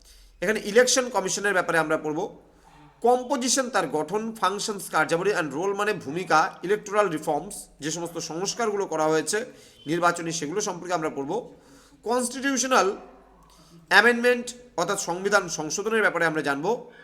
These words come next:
এবং পলিটিক্যাল ডিফেকশন,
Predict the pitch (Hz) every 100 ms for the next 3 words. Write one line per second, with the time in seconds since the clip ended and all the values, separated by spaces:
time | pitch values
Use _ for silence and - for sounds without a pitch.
0 | - 170 180 151 165 - - - - -
1 | - 190 233 247 247 262 262 - - -
2 | - - - _ - - 220 226 247 -